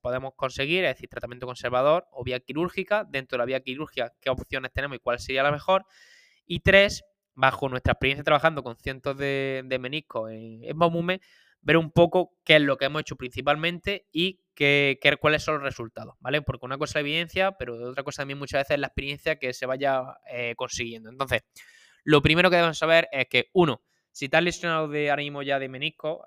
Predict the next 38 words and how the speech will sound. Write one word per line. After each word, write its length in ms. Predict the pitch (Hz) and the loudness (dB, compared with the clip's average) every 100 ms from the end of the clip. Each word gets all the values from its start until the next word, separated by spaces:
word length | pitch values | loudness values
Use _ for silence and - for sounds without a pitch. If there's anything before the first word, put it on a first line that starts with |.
| _ | _
eh, 640 | 135 131 123 123 117 113 85 _ _ _ _ | -2 0 0 -2 -4 -6 -8 _ _ _ _
lo 160 | 139 131 | -10 -8
primero 260 | 131 151 | -2 0
que 100 | 131 | 0
tenemos 200 | 127 135 | -4 -8
que 100 | - | -2
ver, 120 | 147 135 | 2 2
o 20 | |
lo 80 | 127 | 0
más 80 | |
importante, 500 | 139 147 147 143 147 | -4 -4 -2 0 2
es 60 | 147 | 2
los 160 | 143 - | 0 -6
síntomas 400 | 147 147 156 143 | -10 -6 -6 -2
de 180 | 160 - | -4 -4
bloqueo, 440 | 135 123 117 107 _ | -6 -6 -6 -12 _
¿vale? 260 | 123 147 | -2 0
Que 120 | 139 127 | 0 -2
es 60 | |
como 220 | - 117 | -4 -18
que 160 | - 113 | -16 -16
un 160 | 120 127 | -16 -14
trocito 340 | 131 131 135 | -10 -8 -8
libre 200 | 135 131 | -6 -4
del 100 | 127 | -6
menisco, 380 | 131 147 - 117 | -6 -8 -6 -8
que 60 | |
es 60 | 113 | -8
el 40 | 117 | -10
que 80 | |
está 160 | 123 131 | -6 -2
roto, 300 | 135 139 - _ _ | -2 -2 -6 _ _
se 240 | - 127 123 | -8 -6 2
queda 300 | 143 120 - _ _ _ _ _ _ | 4 4 0 _ _ _ _ _ _
pillado, 480 | 127 123 160 190 - | 0 6 8 6 0
¿vale? 220 | - 147 | 0 2
El 80 | 139 | 2
que 360 | - 120 113 | 0 -2 -2